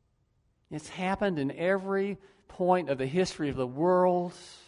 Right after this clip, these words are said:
Idol worship has been around from the Garden of Eden.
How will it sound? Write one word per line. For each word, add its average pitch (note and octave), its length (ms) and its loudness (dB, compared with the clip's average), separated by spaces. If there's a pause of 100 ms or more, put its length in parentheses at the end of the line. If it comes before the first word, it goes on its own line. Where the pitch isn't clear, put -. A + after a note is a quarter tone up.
(640)
Idol F#3 380 4
worship F3+ 440 2
has D#3 140 0
been D#3 220 0
around E3 760 2 (300)
from B2 160 -2
the A#2 100 -2
Garden E3 480 4
of D3+ 200 -4
Eden. D3+ 500 -10